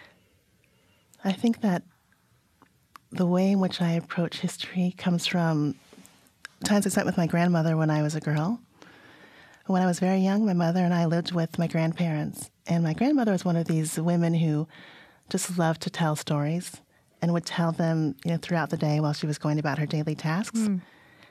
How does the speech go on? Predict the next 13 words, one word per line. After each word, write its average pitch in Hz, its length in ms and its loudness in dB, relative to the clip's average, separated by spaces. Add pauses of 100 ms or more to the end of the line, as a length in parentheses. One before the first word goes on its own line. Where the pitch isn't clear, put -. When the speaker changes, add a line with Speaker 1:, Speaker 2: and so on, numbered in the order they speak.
(120)
Speaker 1:
And 180 280 0
I 185 80 0
recall 175 760 -2 (260)
especially 180 480 -2
the 170 120 0
stories 165 320 0
that 160 140 -2
she 180 120 -6
told 160 520 -2 (500)
about 170 260 -2
living 175 220 0
in 170 120 2
Mississippi, 170 800 -2